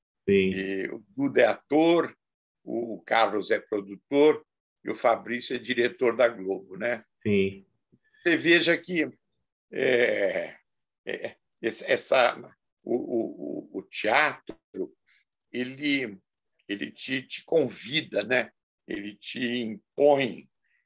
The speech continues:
Speaker 2: é, ele te ilustra, entendeu?
Speaker 1: Uhum.
Speaker 2: Eu acho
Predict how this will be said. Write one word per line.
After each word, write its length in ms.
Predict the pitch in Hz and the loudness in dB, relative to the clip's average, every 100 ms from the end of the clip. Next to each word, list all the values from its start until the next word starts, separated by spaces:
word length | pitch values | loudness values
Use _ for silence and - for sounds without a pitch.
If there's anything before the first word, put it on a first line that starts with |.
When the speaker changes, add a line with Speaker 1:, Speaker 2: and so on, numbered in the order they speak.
| _ | _
Speaker 2:
é, 400 | - 120 95 98 | -12 -8 -4 -2
ele 240 | 139 113 104 | -2 -4 -8
te 800 | - - 127 123 113 110 98 82 _ _ _ _ _ _ - | -8 -4 -4 -2 -4 -4 -6 -10 _ _ _ _ _ _ -10
ilustra, 960 | 135 131 165 175 - - 95 - - _ _ _ _ _ _ _ | -4 -2 0 0 -2 -4 -6 -6 -10 _ _ _ _ _ _ _
entendeu? 720 | 95 - 107 117 131 92 - _ _ - | -12 -8 -4 2 2 2 -2 _ _ -6
Speaker 1:
Uhum. 360 | 113 104 107 107 | -6 -6 -6 -2
Speaker 2:
Eu 220 | 156 175 | 2 4
acho 580 | 151 160 143 120 110 | 4 2 -12 -14 -16